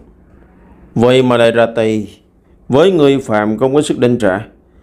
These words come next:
Thầy thấy Tiêu Diệu cũng điên rồi, ta triệt để hết đồ và ma rồi. Hiền ngự tù ngã lệnh,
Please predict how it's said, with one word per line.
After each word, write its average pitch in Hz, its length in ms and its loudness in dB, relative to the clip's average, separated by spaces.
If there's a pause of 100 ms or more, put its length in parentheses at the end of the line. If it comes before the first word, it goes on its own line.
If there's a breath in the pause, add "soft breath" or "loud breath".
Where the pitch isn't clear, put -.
(300 soft breath)
Thầy 151 120 2
thấy 190 140 2
Tiêu 190 300 -4
Diệu 139 200 2
cũng 165 140 0
điên 147 240 4
rồi, 101 240 -2
ta 156 100 2 (140)
triệt 170 220 2
để 131 120 2
hết 175 240 0
đồ 120 280 2
và 113 140 0
ma 151 260 -2
rồi. 104 180 -6 (1600 loud breath)
Hiền 147 220 2
ngự 120 280 2
tù 117 220 2
ngã 117 340 0
lệnh, 104 180 0